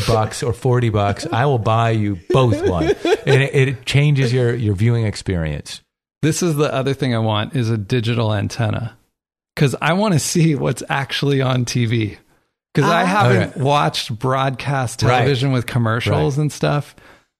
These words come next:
Speaker 3: Okay.
Speaker 1: Yeah, it's good. I mean, no, not, not it's good what's on T V, but it's good to, to watch
Speaker 2: Check in
Speaker 1: commercials.
Speaker 2: every
Speaker 1: Yeah.
Speaker 2: once in a while. I mean, I do it at hotels and
Speaker 1: Yeah,
Speaker 2: stuff.
Speaker 1: that's
Speaker 2: It's,
Speaker 1: what I
Speaker 2: you
Speaker 1: do.
Speaker 2: know, it's
Speaker 3: Yeah.
Speaker 2: research. It's
Speaker 1: Yeah.
Speaker 2: research.
Speaker 1: Yeah.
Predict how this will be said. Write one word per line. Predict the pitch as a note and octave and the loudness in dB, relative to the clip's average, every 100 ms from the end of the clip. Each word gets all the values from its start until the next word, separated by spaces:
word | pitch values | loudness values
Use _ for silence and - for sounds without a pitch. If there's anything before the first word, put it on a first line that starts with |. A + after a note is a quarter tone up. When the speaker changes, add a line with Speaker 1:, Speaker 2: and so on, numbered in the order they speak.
| - | -4
Speaker 3:
Okay. | G#3 - | -2 0
Speaker 1:
Yeah, | E4+ F#3+ | 0 0
it's | - | -2
good. | E4+ D#4+ - - - _ _ _ | -2 -2 -6 -16 -20 _ _ _
I | C3+ | 0
mean, | E3+ | 2
no, | F3 A#2 | 2 2
not, | B2+ C#3 - | 0 -2 0
not | C#3 D3+ | 0 0
it's | A2 | -2
good | - B2+ G2+ | -2 -2 -2
what's | G2+ | -2
on | G#2+ | -2
T | F#2+ A2 | 0 0
V, | A2 B2+ F#2+ | 0 0 0
but | F#2 | -2
it's | F#2+ - | -4 -2
good | B2+ A2+ | -2 -2
to, | G#2+ G2+ G2+ | -2 -2 -2
to | - G2+ | -2 -2
watch | F#2+ F#2+ | -2 -2
Speaker 2:
Check | - D#3+ C#3 D3+ | 0 2 2 0
in | D3 | 2
Speaker 1:
commercials. | C#3 | 2
Speaker 2:
every | A2 D3+ | 0 0
Speaker 1:
Yeah. | |
Speaker 2:
once | A3+ G#2 | 0 -2
in | A#2 | -2
a | |
while. | G#2+ - | -4 -2
I | C#3+ | 0
mean, | D3+ | 2
I | D3 | 0
do | B2 D#3+ D#3 | 0 0 2
it | |
at | C#3 B2 | 0 -2
hotels | B2+ B2 - C3 A2+ G#2+ | -2 -2 0 0 0 -4
and | F#2+ | -2
Speaker 1:
Yeah, | F#2 | -2
Speaker 2:
stuff. | A#1 G#2+ | -2 -2
Speaker 1:
that's | G#2+ A2 | -2 -2
Speaker 2:
It's, | F#2+ | -2
Speaker 1:
what | F2 | -2
I | |
Speaker 2:
you | B2+ | -2
Speaker 1:
do. | - | -2
Speaker 2:
know, | D2+ | -4
it's | F3+ | 0
Speaker 3:
Yeah. | E3+ | 2
Speaker 2:
research. | D#3 - G#2+ - - | 2 -2 -6 -8 -8
It's | - | -4
Speaker 1:
Yeah. | |
Speaker 2:
research. | B2 - - - - | -4 -4 -10 -12 -8
Speaker 1:
Yeah. | D#2+ | -8